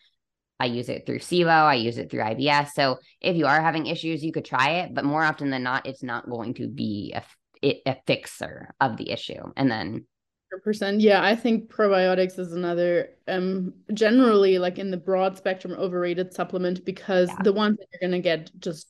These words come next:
Speaker 2: normally or most people buy are either super low dose, they don't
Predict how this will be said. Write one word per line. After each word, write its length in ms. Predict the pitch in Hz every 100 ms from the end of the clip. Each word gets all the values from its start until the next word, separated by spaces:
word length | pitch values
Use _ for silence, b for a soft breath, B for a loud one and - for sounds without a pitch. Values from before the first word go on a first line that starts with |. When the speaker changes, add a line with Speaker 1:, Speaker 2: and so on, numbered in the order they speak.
| -
Speaker 2:
normally 760 | 202 185 185 196 208 208 214
or 280 | 185 175 175
most 280 | 180 196 196
people 280 | - 196 180
buy 680 | 156 180 190 202 240 269 277 B B B 190
are 240 | 185 175 -
either 480 | 190 185 175 170
super 340 | 180 - 160 156
low 200 | 156 165
dose, 400 | 208 233 226 226
they 120 | 170
don't 160 | 160